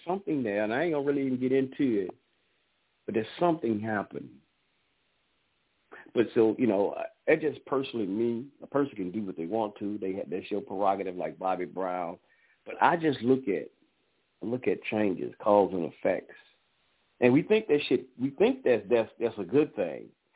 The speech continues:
Because they say, "Well, we need to get rid of religion." We think that's a good thing. You know, 'cause a lot of people, they say, "Well, they have church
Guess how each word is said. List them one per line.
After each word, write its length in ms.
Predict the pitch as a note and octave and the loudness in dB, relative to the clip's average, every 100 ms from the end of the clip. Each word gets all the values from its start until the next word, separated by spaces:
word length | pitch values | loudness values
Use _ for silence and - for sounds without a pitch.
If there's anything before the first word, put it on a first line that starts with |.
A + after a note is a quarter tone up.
| - - | -12 -10
Because 260 | - G#2 | -4 -2
they 140 | A2+ A2+ | 0 0
say, 140 | B2 | 0
"Well, 220 | G2+ G#2 G2 | 2 0 2
we 100 | C#3 | 0
need 120 | F3 | 0
to 40 | |
get 160 | C#3 E3+ | -2 2
rid 120 | F#3 | 2
of 60 | D3+ | 2
religion." 460 | C#3+ F3 B2+ A#2 | -2 -4 -4 -6
We 80 | E3+ | -4
think 240 | A#3 C4 | -2 0
that's 160 | B3+ G#3 | 0 -4
a 20 | |
good 240 | G3 B3 - | -6 -8 -4
thing. 360 | - A#2+ C3+ - | -4 -4 -6 -8
You 160 | F3 | -6
know, 160 | F3+ F3 | -4 -6
'cause 140 | F3 D3 | -6 -8
a 40 | |
lot 140 | C#3+ | -8
of 80 | C#3+ | -6
people, 180 | D3 C#3 | -8 -4
they 120 | C3+ | -6
say, 140 | C#3 B2 | -4 -4
"Well, 300 | B2 B2+ B2 - - - | -2 -4 -6 -14 -12 -2
they 80 | A#2+ | 0
have 240 | B2 G#2 | 0 -2
church 260 | - B2+ | -2 -2